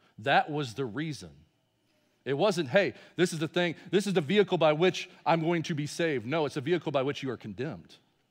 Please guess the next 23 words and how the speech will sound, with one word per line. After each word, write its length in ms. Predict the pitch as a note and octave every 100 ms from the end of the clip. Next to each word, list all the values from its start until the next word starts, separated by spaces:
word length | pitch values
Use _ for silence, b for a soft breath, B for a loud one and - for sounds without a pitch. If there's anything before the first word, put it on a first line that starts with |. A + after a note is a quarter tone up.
| _ _ _
right? 160 | F#2 C#3 _ _ _ _ _ _ _ _ -
The 80 | B2
law 240 | C3+ E3
counts 360 | - E3 E3 -
sin, 300 | - F3+ A2+
it 80 | -
can't 180 | B2+
correct 380 | - G#2 C3 -
it. 120 | D2+ _ _ _ _ _ _ _ _ _ _ _ _ _ _ _ -
And 80 |
so 140 | B2 D3
Paul's 320 | - E3+ D3+
purpose 520 | - G3 G#3 C3+ -
is 80 | -
to 60 | -
lay 180 | C3+ D#3+
this 200 | C#3+ D#3+
out 160 | E3+
and 80 | B2+
show 220 | - G3
you 80 | E3+
that 140 | A#2
this, 180 | B2 F3